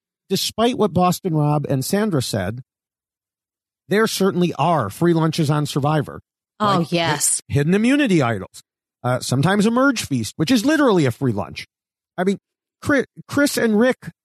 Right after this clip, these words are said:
Speaker 1: last season got free idols handed to them.
Speaker 2: Yeah, in their bags, right?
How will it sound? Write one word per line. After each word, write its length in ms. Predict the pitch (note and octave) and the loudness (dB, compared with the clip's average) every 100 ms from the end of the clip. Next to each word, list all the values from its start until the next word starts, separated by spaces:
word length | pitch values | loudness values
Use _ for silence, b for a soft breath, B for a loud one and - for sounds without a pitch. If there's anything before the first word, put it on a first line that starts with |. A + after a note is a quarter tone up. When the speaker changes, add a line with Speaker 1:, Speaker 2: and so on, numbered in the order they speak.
| _ _ _ _ | _ _ _ _
Speaker 1:
last 420 | D#3+ F#3 G#3 A3+ | -8 0 0 0
season 480 | - B3+ B3 G#3 A3 - _ _ _ _ - | 0 2 4 2 0 -4 _ _ _ _ -6
got 220 | E3+ A#3+ - | -2 0 -2
free 320 | - A3 C4 - | -4 2 2 2
idols 380 | A#3 A#3+ A3+ | 2 2 0
handed 580 | - - C#4 D4+ B3+ D#3 | 0 0 2 2 2 0
to 220 | - F3 C3 | 2 4 4
them. 320 | B2 C#2+ E2 _ _ _ | 0 -4 -12 _ _ _
Speaker 2:
Yeah, 480 | E3 E3+ F3+ D3+ C#3+ - | -4 -2 -2 -4 -6 -2
in 140 | G#3+ G#3+ | 2 4
their 140 | F3 | 2
bags, 600 | D#3 E3 G3 E3+ C#3+ - | -2 -4 -2 -2 -2 -2
right? 400 | D3+ E3+ G#3+ B3 | -2 0 0 -2